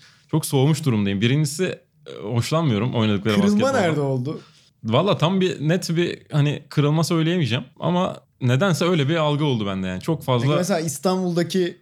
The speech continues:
Speaker 2: finalde Printezis'te sempatik buluyor muydun takımı?
Speaker 1: Ya bulmuyorum da ben çok fazla öyle değerlendirmem ya.
Speaker 2: <laughs>
Speaker 1: Printezis, Printezis'tir.
Speaker 2: Hayır, hayır, yani bir geri dönüş oldu sonuçta. C S K
Speaker 1: Evet.
Speaker 2: da çok sempatik bir takım değil karşılarına bakınca.
Speaker 1: Evet ama bulmuyordum ya <laughs> sempatik.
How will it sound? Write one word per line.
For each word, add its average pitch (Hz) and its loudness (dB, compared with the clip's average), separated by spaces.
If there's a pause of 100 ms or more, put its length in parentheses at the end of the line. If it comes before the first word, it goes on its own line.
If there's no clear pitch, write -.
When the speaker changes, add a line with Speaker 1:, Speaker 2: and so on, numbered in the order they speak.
Speaker 2:
finalde 156 0
Printezis'te 151 -2
sempatik 160 -2
buluyor 185 0
muydun 123 -2
takımı? 104 -8 (360)
Speaker 1:
Ya 123 0
bulmuyorum 202 2
da 135 2
ben 156 2
çok 190 -2
fazla 156 0
öyle 156 0
değerlendirmem 139 0
ya. - -2 (200)
Speaker 2:
<laughs> 139 -4
Speaker 1:
Printezis, 131 -2
Printezis'tir. 123 -4
Speaker 2:
Hayır, 151 0
hayır, 175 0
yani 113 -2
bir 165 -4
geri 165 0
dönüş 170 0
oldu 131 2
sonuçta. 110 -8
C 131 0
S 131 0
K 170 0
Speaker 1:
Evet. 135 0
Speaker 2:
da 131 -2
çok 131 -6
sempatik 143 -2
bir 131 -6
takım 143 -4
değil 151 -4 (100)
karşılarına 120 -2
bakınca. 113 -6
Speaker 1:
Evet 127 -2
ama 185 -2
bulmuyordum 135 2
ya 104 2
<laughs> - -
sempatik. 120 0